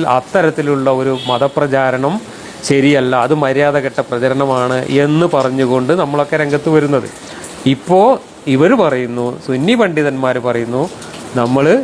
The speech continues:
ശാസ്ത്രത്തിൻ്റെ പിന്നാലെയും യുക്തിയുടെ പിന്നാലെയും പോവേണ്ടതില്ല, നമ്മൾ അന്ധമായി ഈമാൻ കൊണ്ടാൽ മതി, അതാണ് ശരിയായ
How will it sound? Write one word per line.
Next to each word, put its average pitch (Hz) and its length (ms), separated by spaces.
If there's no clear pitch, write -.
ശാസ്ത്രത്തിൻ്റെ 139 600
പിന്നാലെയും 120 520
യുക്തിയുടെ 170 360
പിന്നാലെയും 117 500
പോവേണ്ടതില്ല, 117 720
നമ്മൾ 143 220
അന്ധമായി 139 680
ഈമാൻ 143 360
കൊണ്ടാൽ 117 400
മതി, 117 240
അതാണ് 147 360
ശരിയായ 123 460